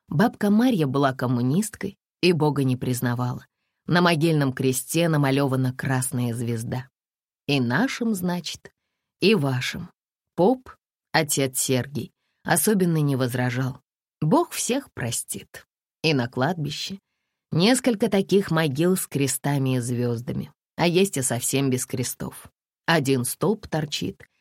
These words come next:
с прибитой деревянной или жестяной табличкой. Уже осень, но кладбище утопает в буйно разросшейся сныти и одуванчиках.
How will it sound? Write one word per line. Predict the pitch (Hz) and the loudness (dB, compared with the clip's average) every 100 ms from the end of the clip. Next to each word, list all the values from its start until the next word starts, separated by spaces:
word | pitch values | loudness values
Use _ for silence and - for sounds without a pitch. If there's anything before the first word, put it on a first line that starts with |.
| _ | _
с | - - | -6 -2
прибитой | 160 165 170 156 151 | 0 4 4 4 2
деревянной | 131 135 127 143 160 151 135 | 2 2 2 2 2 2 2
или | 127 123 | 2 0
жестяной | 123 131 - 123 123 123 | 0 -2 -4 -2 -2 -2
табличкой. | 131 113 113 113 - - - _ _ _ _ | -4 -4 -4 -6 -10 -14 -18 _ _ _ _
Уже | 170 185 262 | -2 2 2
осень, | 240 151 151 - - _ _ _ _ - | 2 0 -4 -8 -14 _ _ _ _ -2
но | 170 180 | 2 2
кладбище | 156 151 139 139 131 135 | 2 0 0 -2 0 0
утопает | 135 131 131 131 127 | 0 -2 -2 0 0
в | 123 | -2
буйно | 110 156 202 190 | -2 2 2 2
разросшейся | 160 139 135 139 135 - 127 - 117 | 0 -2 -2 -2 -2 -2 -2 -2 -4
сныти | - 127 147 220 - | -4 -2 0 -2 -2
и | 127 | -4
одуванчиках. | 120 123 123 135 160 - - - | -2 -2 0 0 -2 -6 -12 -14